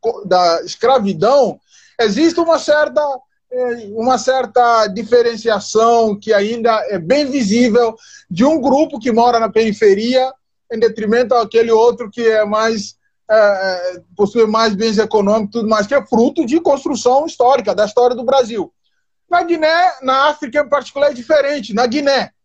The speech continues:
nós, é, eu, eu vejo médicos, desde criança, vi médicos parecidos comigo.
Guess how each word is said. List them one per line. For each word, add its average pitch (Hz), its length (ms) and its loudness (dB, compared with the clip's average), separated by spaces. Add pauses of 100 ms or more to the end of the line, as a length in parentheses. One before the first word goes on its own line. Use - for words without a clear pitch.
(520)
nós, 294 560 0 (400)
é, 247 280 2
eu, 262 320 0
eu 302 160 2
vejo 285 400 0
médicos, 302 560 -4 (200)
desde 302 300 0
criança, 302 440 0
vi 277 160 -2
médicos 302 440 -2
parecidos 339 500 -2
comigo. 302 480 0